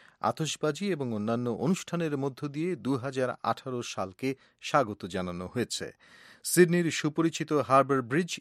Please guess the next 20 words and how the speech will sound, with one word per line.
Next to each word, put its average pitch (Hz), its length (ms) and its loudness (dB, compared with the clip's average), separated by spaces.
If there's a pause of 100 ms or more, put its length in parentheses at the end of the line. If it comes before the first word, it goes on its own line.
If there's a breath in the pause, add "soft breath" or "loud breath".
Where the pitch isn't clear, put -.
এবং 151 380 2
অপেরা 135 400 2
হাউসের 127 360 0
সামনে 98 480 -2 (380 soft breath)
রংধনু 160 680 2
আতশবাজি 110 800 -2
দেখতে 135 560 -2
প্রায় 95 340 -4 (100)
পনেরো 131 340 0
লক্ষ 123 340 -2
মানুষ 110 520 -4
সমবেত 95 520 -4
হন। 85 220 -6 (600 loud breath)
দেশটি 135 380 0 (220 soft breath)
সমকামীদের 165 760 2
মধ্যে 156 360 0
বিয়ে 123 320 0
বৈধ 123 340 0
করার 117 500 2
ঘটনাটিও 127 760 -4